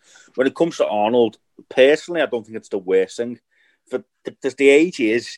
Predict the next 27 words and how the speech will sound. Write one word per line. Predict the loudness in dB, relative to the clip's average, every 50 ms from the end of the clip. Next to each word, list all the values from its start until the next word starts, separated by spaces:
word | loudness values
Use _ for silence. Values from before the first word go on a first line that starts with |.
| -16
he's | -16 -16 -14
played | _ -4 -2 -2 -2 -4 -6
so | -4 -2 -2 -2
much | -2 -4 -12
football | -10 -10 -10 -8 -6 -4 -4 -4
in | -4
the | -4
last | -4 -4 -6 -6 -12 -20 _ _ -10 -6
three | -4 -4
or | -4
four | -4 -2 -2 -2 -2
years. | -2 -4 -6 -8 -6 -4
Like, | -4 -4 -4
he's | -6 -12 -14 -16 -12 _
practically | -4 -4 -4 -6 -6 -2 -2 -2
played, | 0 2 2 2 2 0 -2 -6 _ _ _ _ _ _ _ _ _ _ -6
um, | -2 -2 0 0 0 0 -2 -4 -6 -12 -16 _ _ -8
Saturday, | 0 0 0 0 -2 -10
Tuesday, | -10 -6 -4 -4 -4 -4 -6 -6
Saturday, | -4 -2 -2 -2 -4 -8
Tuesday | -10 -8 -6 -6 -6 -6 -8 -6
for | -4 0
the | 2 4
last | 4 2 0 -4 -14 -20 _ _ _ _ _ _ -20
three | -16 -8 -2 0 2 2 2
years | 2 4 4 4 4 4
non-stop. | 2 -2 0 0 -2 -2 -2